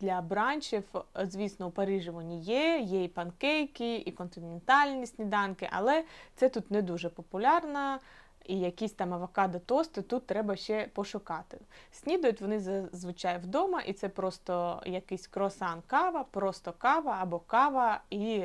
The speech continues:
хліб з маслом і джемом. Обід в них з дванадцяти до двох тридцять.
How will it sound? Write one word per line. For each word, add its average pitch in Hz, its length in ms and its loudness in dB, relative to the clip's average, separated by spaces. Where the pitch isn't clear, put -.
хліб 196 480 -4
з 180 100 -12
маслом 180 640 -4
і 196 280 -2
джемом. 175 500 -6
Обід 262 380 8
в 180 60 -2
них 190 280 2
з - 40 -10
дванадцяти 202 760 0
до 170 320 0
двох 175 400 -2
тридцять. 339 760 2